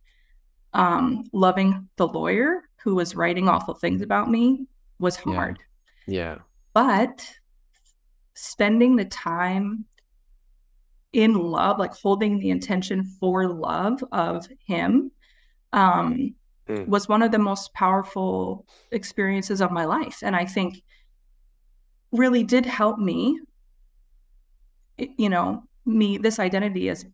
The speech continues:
Speaker 1: Kristen, but also in a different way, like, it, it, to bring love to that scenario, which is terrifying. And, you know, your ego
Speaker 2: Yeah.
Speaker 1: is very upset about that.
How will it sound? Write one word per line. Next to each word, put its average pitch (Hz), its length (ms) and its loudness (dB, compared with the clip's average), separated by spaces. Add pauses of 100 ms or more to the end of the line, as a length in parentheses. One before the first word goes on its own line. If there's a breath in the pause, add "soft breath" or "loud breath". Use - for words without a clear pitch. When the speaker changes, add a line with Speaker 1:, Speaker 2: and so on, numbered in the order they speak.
(140)
Speaker 1:
Kristen, 190 640 -4
but 190 160 -2
also 190 800 0 (500)
in 202 100 2
a 185 60 0
different 226 320 -2
way, 185 160 -4
like, 185 240 -6
it, 196 180 -8
it, 208 160 -14 (280)
to 202 120 -2
bring 196 220 2
love 180 300 0
to 180 80 -6
that 180 260 -4
scenario, 196 640 -2
which - 240 -8
is 202 100 -2
terrifying. - 840 -8
And, - 260 -6
you 208 120 0
know, 185 120 0
your 196 200 0
ego - 280 0
Speaker 2:
Yeah. 196 60 -2
Speaker 1:
is 185 140 -4
very 330 380 0
upset - 300 -4
about - 300 -8
that. - 220 -8